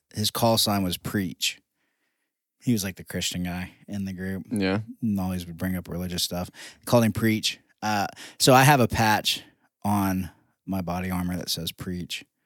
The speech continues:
Speaker 1: as, like, a name tag.
Speaker 2: Mm-hmm.
Speaker 1: I kinda like that. Uh, so, like, Preach would be an option.
Speaker 2: Yeah.
Speaker 1: The other, just for, because it's super cool, is Hydro.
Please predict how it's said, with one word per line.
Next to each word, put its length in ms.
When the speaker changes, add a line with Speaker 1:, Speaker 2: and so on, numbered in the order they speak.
Speaker 1:
as, 200
like, 160
a 60
name 240
tag. 420
Speaker 2:
Mm-hmm. 360
Speaker 1:
I 80
kinda 220
like 200
that. 320
Uh, 280
so, 200
like, 220
Preach 540
would 200
be 340
an 100
option. 520
Speaker 2:
Yeah. 300
Speaker 1:
The 160
other, 200
just 280
for, 240
because 320
it's 160
super 340
cool, 420
is 220
Hydro. 720